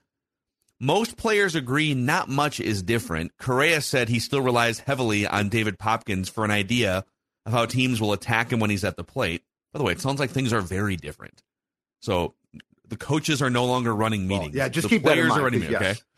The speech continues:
Speaker 2: Yep.
Speaker 1: Yet, unlike before, players are sharing opinions on what certain pitchers will look like and how they plan to attack, which, as a guy who covered Major League Baseball on a beat for a number of years,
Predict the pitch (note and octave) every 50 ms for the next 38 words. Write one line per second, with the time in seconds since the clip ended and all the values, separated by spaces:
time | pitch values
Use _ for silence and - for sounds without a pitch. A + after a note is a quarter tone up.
0 | _ - G2 F#2+ - _ _ _ _ _ _ _ _ _ - B2+ D3+ D#3 - -
1 | - D3+ E3 F3 F#3 F3+ F3+ - - C#3 - - D#3+ D#3+ C#3+ B2 A2+ - - C#3
2 | C#3 D3 D3 C#3+ A#2+ B2+ A#2 - - - C#3 C3+ C#3+ D3+ D3+ C#3+ B2+ - - D3
3 | D#3 D3+ C3+ A#2+ A#2 A2 B2 A2+ A2+ A#2 A#2 A2+ - - D3+ - A#2+ A#2 A#2 -
4 | C#3+ C3+ - C#3+ C#3 B2 G#2 A2 A2+ G#2+ G2+ G#2 B2+ C3 - A2 G2 F#2 F#2+ F#2
5 | - - G2+ G#2 G#2+ A#2 A#2 A#2 A#2 - - B2 A#2+ A#2 A#2 A2 G2 F#2 - -
6 | - A2+ G2 F#2+ - - _ _ _ _ _ _ _ _ _ _ _ _ _ _
7 | _ _ - F#2+ - - - G2 A2+ G#2+ A2 A2+ A#2 A#2 A2 - - A2 G2 F#2+
8 | F#2+ F#2+ F2 E2 - _ - G2 F#2+ F#2 F#2+ F#2 F#2+ F2+ D#2+ F2 F2+ F2 - -
9 | F2 E2 D#2+ D#2 D#2 D#2 _ _ _ _ - G2 F#2+ F2 D#2+ D#2 F#2+ F#2 - -
10 | _ - E2+ E2 D#2+ D#2 D2 - _ _ _ - F#2 F#2 F#2 F2+ E2+ E2 D#2 D#2
11 | D2+ C2 B1 D2+